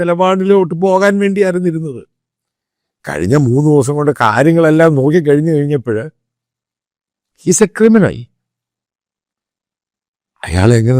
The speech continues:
നമുക്ക് പിന്തുണയ്ക്കാൻ? ഒരു സിവിലൈസ്ഡ് സൊസൈറ്റിയിലുള്ള നമുക്ക് ഇവനെ എങ്ങനെ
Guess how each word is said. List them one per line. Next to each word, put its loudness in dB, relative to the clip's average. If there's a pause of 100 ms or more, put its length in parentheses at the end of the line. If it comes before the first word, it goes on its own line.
നമുക്ക് -2
പിന്തുണയ്ക്കാൻ? 0
ഒരു 0
സിവിലൈസ്ഡ് -4
സൊസൈറ്റിയിലുള്ള -6
നമുക്ക് -6 (800)
ഇവനെ 0
എങ്ങനെ -2